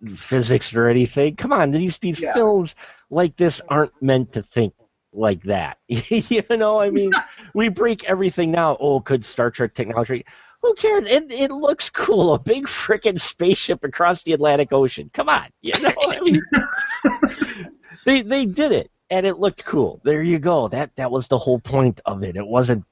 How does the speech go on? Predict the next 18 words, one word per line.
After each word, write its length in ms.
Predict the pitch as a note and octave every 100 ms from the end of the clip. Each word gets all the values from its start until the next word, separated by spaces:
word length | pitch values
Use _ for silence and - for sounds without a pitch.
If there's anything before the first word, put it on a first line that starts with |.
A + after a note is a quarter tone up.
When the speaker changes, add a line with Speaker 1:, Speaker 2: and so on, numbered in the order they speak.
| _ _ G#2
Speaker 1:
uh, 80 | -
you 160 | D3 C3+
know, 160 | A#2
physically 640 | G2+ - C#3 B2+ A2 B2 B2
or 200 | A#2 G#2
psych-, 280 | - B2+ A#2
however, 560 | - B2+ B2+ A#2+ A#2 - - - - _ _ -
was 220 | D3 C#3
it 80 | C#3
actually 340 | B2+ B2 B2+
plausible? 560 | A2+ - C3+ D#3 F3+ A3+ A#3
Who 120 | F4+ B4 -
can 100 | C5
f-, 460 | - - - - - _ - _ _
really? 480 | D4+ F#4 E4+ E4 - -
<laughs> 240 | B3+ -
You 180 | G4 E4
know, 280 | E4+ D#4 D4